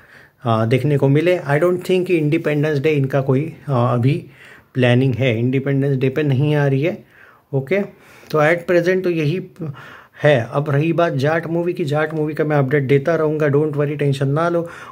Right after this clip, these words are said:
वो बहुत पहले आएगी भाई, वो almost तैयार होने वाली है।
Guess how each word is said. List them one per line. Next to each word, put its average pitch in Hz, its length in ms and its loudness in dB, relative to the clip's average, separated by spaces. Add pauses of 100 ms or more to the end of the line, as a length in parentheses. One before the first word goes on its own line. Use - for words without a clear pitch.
(140)
वो 165 240 6
बहुत 180 260 0
पहले 151 340 -2
आएगी 151 260 0
भाई, 156 160 0
वो 165 300 -2
almost 156 440 -2
तैयार 135 340 2
होने 110 240 0
वाली 95 240 -8
है। 90 120 -18